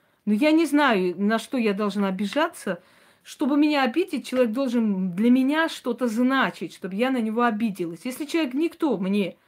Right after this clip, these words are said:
как он может меня обидеть? Тем более, если я ни разу не открыла его С М С. Я просто сверху вижу:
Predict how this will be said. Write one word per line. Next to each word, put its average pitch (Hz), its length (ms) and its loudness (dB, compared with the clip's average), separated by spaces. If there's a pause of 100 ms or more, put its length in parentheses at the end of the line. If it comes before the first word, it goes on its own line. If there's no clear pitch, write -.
(360)
как 302 220 -2
он 320 100 2
может 269 220 0
меня 262 200 0
обидеть? 226 380 -2
Тем 254 160 0
более, 262 200 2
если 247 200 -2
я 233 80 4
ни 240 140 2
разу 262 260 0
не 233 140 2
открыла 233 340 -4
его 220 220 -2
С 214 140 -10
М 240 140 0
С. 165 140 -8
Я 226 80 0
просто 269 380 -4 (280)
сверху 311 460 0
вижу: 247 520 0